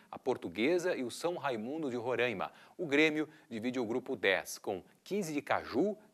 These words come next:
Castanhal do Pará e Misto do Mato Grosso. Terceira força da capital, São José, vai encarar na primeira fase o Vitória da Bahia, o quinze de Piracicaba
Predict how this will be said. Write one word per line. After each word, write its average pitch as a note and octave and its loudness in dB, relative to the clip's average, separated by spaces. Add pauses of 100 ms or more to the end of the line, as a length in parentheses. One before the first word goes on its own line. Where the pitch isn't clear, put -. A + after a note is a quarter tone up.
(180)
Castanhal C#3+ 4
do A#2+ -2
Pará G#2+ 6 (300)
e B2+ 4
Misto A#2 -6
do F#2+ -8
Mato A#2+ 0
Grosso. F2+ -6
Terceira D3+ 4
força C#3 2
da A2 4
capital, C3 4
São G2+ -6
José, A2 0 (300)
vai B2 2
encarar A2+ 4
na C3 2
primeira A#2 0
fase G#2+ 4 (140)
o B2 -2
Vitória C3+ 6
da A2 2
Bahia, G#2 2
o G2+ -6
quinze E3 -6
de A2+ -6
Piracicaba G#2 0